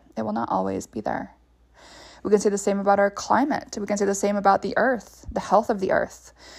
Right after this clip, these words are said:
Right now in Toronto, as I'm recording this, I actually wore, like, an N ninety-five, like, one of those, like, ones that vacuum seals to your face, like, the particle respirators, to go outside to get my coffee and a few groceries because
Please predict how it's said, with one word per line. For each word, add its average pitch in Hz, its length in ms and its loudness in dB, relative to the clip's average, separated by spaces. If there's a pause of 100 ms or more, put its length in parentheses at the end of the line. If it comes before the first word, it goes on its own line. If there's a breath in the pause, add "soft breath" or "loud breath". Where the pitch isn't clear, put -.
(240 loud breath)
Right 196 200 4
now 190 240 4
in 190 120 -2
Toronto, 285 400 6
as 220 120 4
I'm 202 140 4
recording 262 400 2
this, 190 240 -2
I 190 120 6
actually 214 300 0
wore, 202 600 4
like, 180 220 4
an 190 140 -2 (160)
N 196 120 0
ninety-five, 190 880 2 (100)
like, 196 440 0 (840 loud breath)
one 196 180 0
of 196 60 0
those, 190 140 4
like, 175 180 2
ones 185 200 -2
that - 120 -2
vacuum 185 460 0
seals 190 300 0
to 196 80 -2
your 185 100 0
face, - 400 0
like, 214 100 -2
the 196 80 -8
particle 208 560 0
respirators, 113 1040 2
to 220 100 -4
go 208 160 4
outside 196 380 2
to 196 60 -2
get - 120 2
my 180 140 -2
coffee 175 340 0
and 185 120 0
a 185 40 -2
few 196 140 -6
groceries 196 460 0
because 185 600 0